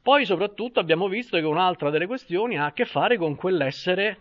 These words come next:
contemporaneamente nella società e oltre la società. E qui c'è un'altra cosa che è interessante aggiungere, ovvero sia che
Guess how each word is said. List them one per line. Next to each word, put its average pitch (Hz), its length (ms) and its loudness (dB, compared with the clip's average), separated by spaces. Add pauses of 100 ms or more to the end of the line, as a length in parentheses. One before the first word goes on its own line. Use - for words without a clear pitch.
contemporaneamente 180 1080 -2
nella 175 480 0
società 190 380 -2
e 156 120 6
oltre 156 440 0
la 127 100 -2
società. 143 460 -6 (1800)
E - 120 -6
qui 285 100 -4
c'è - 140 -2
un'altra 143 260 0
cosa 165 240 0
che 120 80 -2
è 123 40 -4
interessante 120 580 -4
aggiungere, 104 580 -10
ovvero 143 260 -6
sia 196 220 -2
che 143 380 -2